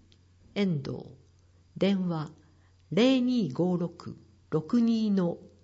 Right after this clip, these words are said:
二零五一。良寛講演会。良寛さんについて、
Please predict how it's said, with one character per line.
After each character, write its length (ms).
二 340
零 260
五 320
一。 480
良 240
寛 460
講 300
演 200
会。 300
良 200
寛 280
さ 180
ん 100
に 120
つ 180
い 100
て、 360